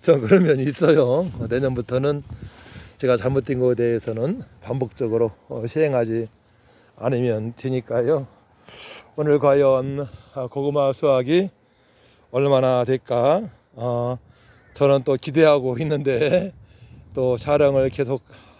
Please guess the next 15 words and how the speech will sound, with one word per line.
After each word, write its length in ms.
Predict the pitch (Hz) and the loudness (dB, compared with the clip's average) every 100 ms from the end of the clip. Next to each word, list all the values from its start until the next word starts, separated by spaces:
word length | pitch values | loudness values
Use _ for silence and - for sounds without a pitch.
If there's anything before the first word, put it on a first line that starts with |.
| _ | _
함으로 360 | - 214 196 175 | -4 0 2 4
말미암아 680 | 143 135 131 123 135 185 - _ _ _ _ _ _ | 2 0 -2 -2 0 -2 -2 _ _ _ _ _ _
우리 380 | 139 135 135 131 | -2 2 4 2
독자 440 | 127 117 156 135 135 | -2 -4 2 2 2
여러분들도 960 | 131 120 123 120 117 110 107 156 254 _ _ _ _ _ | 0 -2 -6 -6 -6 -6 -4 -4 -6 _ _ _ _ _
한번, 600 | 127 123 120 117 113 110 | -8 0 0 0 -8 -8
네, 160 | 113 110 | -6 -6
보아주시면 1040 | - 131 123 117 110 123 123 113 110 107 | 0 2 2 -2 -10 -8 -6 -6 -8 -12
좋겠습니다. 840 | - - 117 123 113 107 117 175 131 | -12 -12 -10 -8 -6 -6 -6 -6 -6
예. 360 | 107 104 104 123 - _ _ _ _ _ _ 120 | -6 -8 -10 -14 -20 _ _ _ _ _ _ 0
네, 640 | 143 156 160 160 151 139 | 4 6 6 4 0 -2
오늘은 920 | 127 139 147 139 135 127 113 101 104 _ | -4 -4 -4 -4 -4 -8 -12 -18 -20 _
고구마를 1000 | 135 131 147 139 135 131 143 143 127 117 | -8 -2 2 2 4 4 4 2 0 -4
수확하는 800 | - 160 147 143 - 139 131 123 | -4 0 0 0 -6 -8 -6 -4
날입니다. 580 | 123 139 135 123 117 | -2 -2 -4 -6 -6